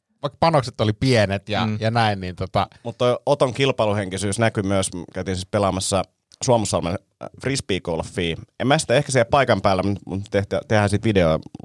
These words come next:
Speaker 3: linkki ehkä tossa kuvauksessa, mutta tota, mä tänään editoin sitä frisbeegolf-hommaa, niin se näkee siinäkin. Et sehän hävisi sulle ja hävisi aika selkeästi, mut se näkee, niinku, et ensinnäkin sitä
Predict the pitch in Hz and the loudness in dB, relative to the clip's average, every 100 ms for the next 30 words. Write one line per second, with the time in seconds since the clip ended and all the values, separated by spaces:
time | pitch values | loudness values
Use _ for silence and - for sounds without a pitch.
0 | 58 - 90 95 82 80 82 78 80 - | -20 -14 -8 -8 -4 -4 -4 -6 -10 -10
1 | - - - 90 78 - 78 - 92 - | -14 -18 -6 0 0 0 -4 0 0 -2
2 | 82 85 85 90 - - - - - - | 0 0 0 -2 -2 -18 -20 -20 -20 -20
3 | _ - - - 120 104 98 - 107 95 | _ -12 -8 0 2 2 0 0 -2 -2
4 | 85 80 - - 92 - 80 78 76 80 | -2 -4 -6 -6 -8 -6 -6 -4 -4 -4
5 | 69 80 87 98 104 107 107 92 - 104 | -2 -2 0 2 2 2 0 -2 -2 -2
6 | 92 82 - 92 71 71 - - - 76 | -2 -4 -4 -6 -6 -6 -10 -10 -8 -8
7 | - 50 - - 95 85 82 123 120 - | -10 -20 -14 -4 -2 -2 0 2 2 2
8 | 107 98 95 95 - 85 87 82 87 87 | 0 2 2 0 0 -2 -2 -2 -4 -2
9 | 101 92 85 80 - 90 - - 90 92 | 0 0 -2 -6 -4 -8 -8 -4 -2 0
10 | 87 104 - 98 85 82 73 71 - 87 | 2 0 0 -2 0 -2 -4 -8 -6 -6
11 | 82 87 - 80 | -6 -8 -6 -6